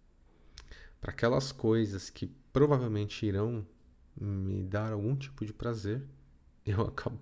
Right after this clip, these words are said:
postergando. Fazer isso aqui, a-, o que eu tô fazendo aqui agora,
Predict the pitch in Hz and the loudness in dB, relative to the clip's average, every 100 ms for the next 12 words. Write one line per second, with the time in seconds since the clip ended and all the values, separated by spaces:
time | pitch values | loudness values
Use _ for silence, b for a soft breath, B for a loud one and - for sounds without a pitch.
0 | - 107 - 107 98 95 92 90 - B | -4 -4 -2 -4 -2 -4 -4 -8 -16 B
1 | B B B B - 110 120 135 139 - | B B B B 2 6 6 6 0 2
2 | 110 139 110 123 - 104 95 98 104 98 | 2 4 2 0 -2 -2 0 0 -2 -2
3 | 147 170 95 104 139 107 | -6 -4 0 0 0 -2